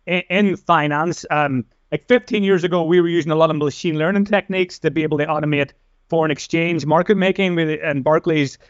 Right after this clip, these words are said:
with the Barks product, we were the first company to do that. Um, as we've seen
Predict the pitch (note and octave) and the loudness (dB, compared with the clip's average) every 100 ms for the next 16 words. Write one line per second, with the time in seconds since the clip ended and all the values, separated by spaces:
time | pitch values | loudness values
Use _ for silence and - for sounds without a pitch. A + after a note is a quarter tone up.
0 | - D3+ C3+ D#3 F3 - F3 E3 E3 D#3+ | -8 -4 2 2 2 0 0 0 0 -2
1 | D3+ - D#3+ - - D#3+ D#3 D3+ C#3 A#2+ | -2 2 2 2 -4 -4 -2 -4 -4 -2
2 | C#3+ D#3+ F#3 E3+ C3+ - _ _ - E3 | 0 2 4 4 2 -6 _ _ 0 2
3 | D#3 C#3+ - _ _ _ _ _ _ - | 2 -2 -8 _ _ _ _ _ _ -2
4 | E3+ F3 F3 - A3+ F#3+ C3 | 0 0 -2 0 0 -2 -6